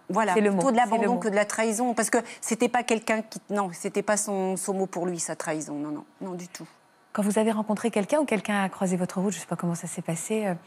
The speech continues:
Speaker 2: ça a été difficile pour vous de vous avouer que la vie, Catherine nous en parlait, qu'il fallait oser la vie.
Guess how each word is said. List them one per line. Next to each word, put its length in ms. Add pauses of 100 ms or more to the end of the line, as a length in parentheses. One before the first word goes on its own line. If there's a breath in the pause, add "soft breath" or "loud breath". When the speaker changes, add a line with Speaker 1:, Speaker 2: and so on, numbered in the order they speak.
(340 loud breath)
Speaker 2:
ça 120
a 20
été 160
difficile 480
pour 180
vous 160
de 300
vous 180
avouer 340
que 360 (240 loud breath)
la 100
vie, 320
Catherine 300
nous 120
en 80
parlait, 300
qu'il 160
fallait 320 (220 loud breath)
oser 340
la 160
vie. 220